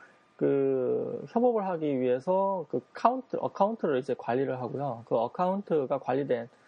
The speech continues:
어카운트가 있는, 어, 사람이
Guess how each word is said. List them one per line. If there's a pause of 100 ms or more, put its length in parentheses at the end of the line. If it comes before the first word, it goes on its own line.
(160)
어카운트가
있는, (680)
어, (520)
사람이